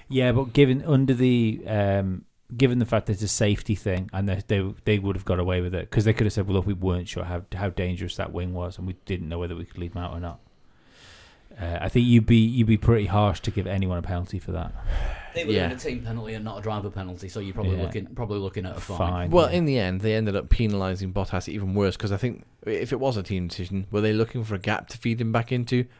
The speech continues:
Speaker 3: Because he fed out last anyway.
Speaker 2: Yeah.
Speaker 3: So it, it, it didn't matter.
Speaker 2: Well, what was it? Um, what was it when he came out the pits? He was twelve seconds behind Kubica.
Speaker 3: Sixteen.
Speaker 2: Was it si-, oh yeah, sixteen, which lasted four laps.
Speaker 3: Four
Speaker 1: Yeah.
Speaker 3: laps. He was, four laps later, he passed Kubica.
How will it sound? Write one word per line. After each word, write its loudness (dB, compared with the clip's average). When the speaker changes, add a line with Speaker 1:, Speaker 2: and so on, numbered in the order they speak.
Speaker 3:
Because 0
he 0
fed 2
out 0
last -2
anyway. -6
Speaker 2:
Yeah. 0
Speaker 3:
So 2
it, -2
it, -2
it 4
didn't 6
matter. 0
Speaker 2:
Well, 0
what 2
was -2
it? -6
Um, 0
what -4
was -6
it -4
when -4
he -4
came -4
out -4
the -10
pits? -6
He -4
was 0
twelve -4
seconds -6
behind -4
Kubica. -6
Speaker 3:
Sixteen. 0
Speaker 2:
Was -8
it -8
si-, -2
oh 0
yeah, -4
sixteen, -4
which -6
lasted -8
four -8
laps. -14
Speaker 3:
Four 8
Speaker 1:
Yeah. 8
Speaker 3:
laps. 0
He -2
was, -2
four 6
laps 0
later, 2
he 0
passed 6
Kubica. -4